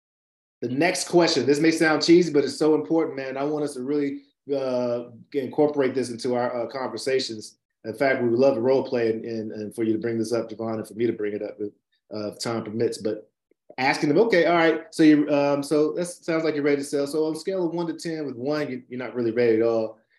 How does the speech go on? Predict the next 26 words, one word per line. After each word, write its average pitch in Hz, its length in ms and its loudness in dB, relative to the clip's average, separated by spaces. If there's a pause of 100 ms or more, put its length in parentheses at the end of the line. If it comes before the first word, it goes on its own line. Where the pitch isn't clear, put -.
and 98 100 -16
ten, 147 220 4
man, 123 120 2
you're 127 100 0
ready 123 180 4
to 107 60 -2
go 113 160 2
today. 117 300 0
What, 120 200 -4
what 123 120 -4
do 127 60 -2
you 120 60 -4
think 123 220 -8 (260)
your 113 160 0
number 127 300 0
is? 98 300 -8
What, 117 220 0
what 120 120 0
are 117 40 0
you, 117 140 -2
where 117 140 -2
are 113 40 2
you, 110 320 -4
where 127 180 -2
are 98 120 -2
you?" 92 80 -16